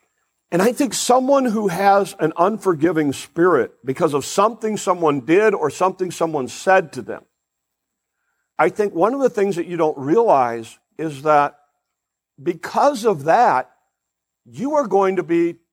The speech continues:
tormented, you are going to struggle every day of your life. Because an unforgiving spirit will eat away at you from the inside out. It will destroy you.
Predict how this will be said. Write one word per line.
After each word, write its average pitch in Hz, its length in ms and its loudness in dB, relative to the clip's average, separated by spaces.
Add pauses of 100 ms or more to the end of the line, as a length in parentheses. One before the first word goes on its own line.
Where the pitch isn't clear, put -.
tormented, 185 880 -2 (320)
you 202 160 -6
are 247 140 2
going 196 260 0
to 160 140 -10
struggle 170 800 0 (680)
every 226 320 0
day 170 200 2
of 185 60 -4
your 220 160 -4
life. 262 440 -8 (1700)
Because 208 280 -2
an 170 180 -2
unforgiving 240 600 -2
spirit 233 340 2
will - 320 0
eat 254 260 -6 (100)
away 196 520 4
at 202 240 -8
you 175 180 0
from 185 240 -10
the 190 260 -4
inside 170 680 -2 (120)
out. 233 360 -10 (1500)
It 240 200 2
will 240 300 2
destroy 226 560 -6
you. 254 300 -12